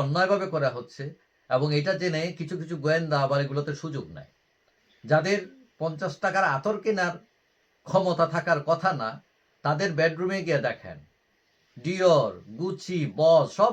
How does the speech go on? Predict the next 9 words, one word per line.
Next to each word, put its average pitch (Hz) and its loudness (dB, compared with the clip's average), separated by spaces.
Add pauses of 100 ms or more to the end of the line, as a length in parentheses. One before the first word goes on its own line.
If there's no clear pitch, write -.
ধরনের 208 -2
পারফিউম 131 -2
আছে, - -20 (880)
এই 170 0
টাকা 180 -2
তারা 175 -2
কোথায় 131 -8
পায়? 65 -14 (1160)
এখন 147 -2